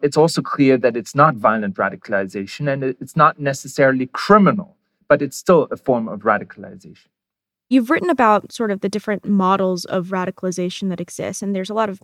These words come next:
Speaker 2: metaphors like staircase or pyramid or conveyor belt that are thrown around that sort of describe the gradual process by which someone can get immersed in these ideas. What does the social science tell us about which models seem to be the best fit for,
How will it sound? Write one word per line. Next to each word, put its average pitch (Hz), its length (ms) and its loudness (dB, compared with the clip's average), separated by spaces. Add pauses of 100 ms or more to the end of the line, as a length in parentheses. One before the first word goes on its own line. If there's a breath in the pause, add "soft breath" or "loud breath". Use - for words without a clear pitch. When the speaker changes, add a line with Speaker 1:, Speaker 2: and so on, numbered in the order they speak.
(140)
Speaker 2:
metaphors 196 760 -2
like - 140 -8
staircase 196 800 -2
or 180 200 -6 (240 soft breath)
pyramid 196 560 2
or 175 80 0
conveyor 185 560 -2
belt 180 320 0
that 190 100 -2
are 190 80 0
thrown 208 260 -2
around 190 500 -2 (280 loud breath)
that 214 160 -4
sort 311 100 6
of 269 60 2
describe 214 500 2
the 202 60 0
gradual 196 600 0
process 196 500 -2
by 190 120 -6
which 196 220 -4
someone 185 400 -4
can - 140 -10
get 190 120 -4
immersed 196 400 -2
in 202 80 -4
these 180 140 -2
ideas. 135 540 -4 (260 soft breath)
What 370 120 2
does 453 100 4
the 415 60 -4
social 311 260 -2
science 226 340 -2
tell 220 220 -4
us 226 160 -2
about 202 240 -2
which 208 240 -4
models 196 340 -2
seem 202 220 -4
to - 80 -14
be 202 80 -6
the 190 80 -4
best 185 360 -4
fit - 440 0 (240 soft breath)
for, 240 520 4